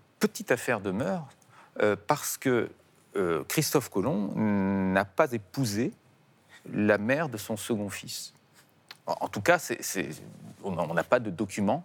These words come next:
qui, euh, qui le prouvent. Ce que, évidemment, les défenseurs de Christophe Colomb ont contesté pendant, pendant des, des années. Et,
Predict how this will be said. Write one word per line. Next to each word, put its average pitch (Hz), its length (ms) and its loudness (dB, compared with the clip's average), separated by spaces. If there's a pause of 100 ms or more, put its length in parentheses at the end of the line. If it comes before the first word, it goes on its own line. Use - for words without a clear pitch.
(100)
qui, 98 240 0
euh, 90 260 0
qui - 140 -6
le 107 100 2
prouvent. 92 360 -6 (440)
Ce - 180 2
que, 117 380 2
évidemment, 92 380 0
les 90 100 0
défenseurs 85 400 -2
de 82 60 -6
Christophe - 320 -8
Colomb 90 260 -4
ont 82 60 -6 (120)
contesté 107 540 -2
pendant, 82 520 -4
pendant - 220 -10
des, - 120 -8 (420)
des - 160 -6
années. 190 240 -2 (560)
Et, 101 240 4